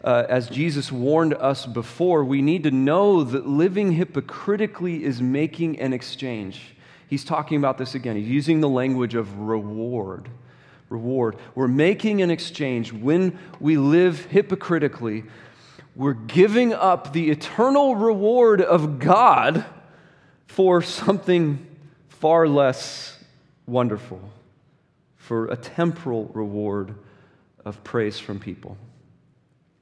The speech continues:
And so he says, "You must not be like the hypocrites. Don't be like them. Don't, don't be a fool,"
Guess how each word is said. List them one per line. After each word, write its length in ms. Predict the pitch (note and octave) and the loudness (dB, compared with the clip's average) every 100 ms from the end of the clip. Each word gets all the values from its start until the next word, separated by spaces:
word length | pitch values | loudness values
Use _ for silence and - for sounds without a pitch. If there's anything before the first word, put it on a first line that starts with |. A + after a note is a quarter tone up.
| B2 | -12
And 80 | |
so 140 | A#2+ D3 | -4 -4
he 80 | C#3 | 0
says, 200 | D3 C3 | -2 0
"You 120 | F3+ | 2
must 300 | F#3+ G#3 A3 | 4 2 2
not 200 | A3 F#3+ | 0 0
be 140 | G#3+ | 2
like 260 | G#3 A3+ A#3 | 4 4 4
the 100 | G#3 | 4
hypocrites. 540 | A#3 G#3+ G#3 G#3+ D3 | 4 0 0 0 0
Don't 220 | G3 A#3 | 2 2
be 80 | A#3 | 4
like 260 | A#3 A#3 A#3 | 6 6 4
them. 300 | A3+ G3+ D#3 - - - - - - - _ - | 0 0 -2 -10 -20 -20 -20 -20 -20 -20 _ 2
Don't, 320 | E3+ G#3 - | 4 4 2
don't 220 | F#3 G3 | 0 0
be 100 | G3 | 2
a 60 | G3 | 0
fool," 600 | - - B3 D#3 G#2 | 0 0 2 2 0